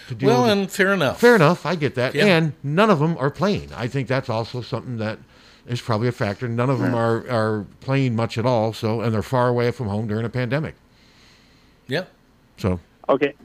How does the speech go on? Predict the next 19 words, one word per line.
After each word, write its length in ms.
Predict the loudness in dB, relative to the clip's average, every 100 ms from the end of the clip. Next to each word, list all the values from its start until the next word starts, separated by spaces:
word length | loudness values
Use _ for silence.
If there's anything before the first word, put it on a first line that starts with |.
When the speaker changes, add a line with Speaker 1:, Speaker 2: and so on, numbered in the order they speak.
| -16 2
Speaker 1:
All 80 | 8
right, 200 | 8 8
thanks. 340 | 4 2 2 2
Speaker 3:
And 80 |
then 180 | 4 4
one 160 | 4 2
other 260 | 2 2 0 -4
Speaker 1:
Okay. 140 | 0 4 4
Speaker 3:
thing. 120 | 2 -6 -20 _
What, 360 | -12 0 0 0 -6 _ _ _ _ _ -18 -14 -14 -6
where 320 | 2 2 2
do 60 |
you 140 | 0 -2
think, 380 | -2 -2 0 0
uh, 300 | 0 0 -2 -6 _ -4
with 240 | 0 0 -4 -10
the 260 | -2 0 0 0
power 300 | 0 0 -2 -2
forwards 360 | -2 0 0